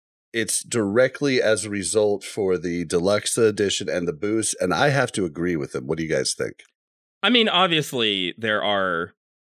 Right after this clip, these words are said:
Speaker 2: variable factors. You can't say for sure what caused it. I'm, uh,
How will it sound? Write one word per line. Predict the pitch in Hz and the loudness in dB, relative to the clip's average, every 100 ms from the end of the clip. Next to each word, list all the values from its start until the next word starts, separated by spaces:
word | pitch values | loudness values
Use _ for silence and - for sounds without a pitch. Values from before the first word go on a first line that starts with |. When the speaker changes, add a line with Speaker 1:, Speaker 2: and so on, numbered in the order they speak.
| _ _ _ _ _ - | _ _ _ _ _ -20
Speaker 2:
variable | 110 107 107 107 95 | -10 -2 2 4 2
factors. | - 95 92 78 67 - | 0 -2 -2 -4 -8 -6
You | 113 | -4
can't | 147 98 | -2 -4
say | - 107 98 | -2 0 0
for | - | -4
sure | - - 101 92 85 | -8 -2 -2 -2 -4
what | 87 - | -6 -8
caused | 87 87 90 123 | -8 -8 -6 -4
it. | 131 - _ _ _ 131 | -4 -6 _ _ _ 0
I'm, | 156 196 196 - _ _ _ _ | 2 4 0 -2 _ _ _ _
uh, | _ | _